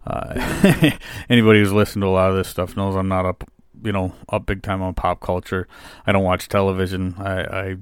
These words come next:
I very seldom, uh, get into,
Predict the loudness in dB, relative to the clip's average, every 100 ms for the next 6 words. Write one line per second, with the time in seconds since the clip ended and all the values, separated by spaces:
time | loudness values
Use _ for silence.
0 | -14 -20 -20 _ _ -20 -18 -14 -14 -14
1 | -4 -4 -4 -2 -2 -2 -4 -8 -12 -20
2 | -20 -16 -4 -2 0 0 -4 -8 -6 -2
3 | -2 -2 -4 -4 -4 -4 -4 -6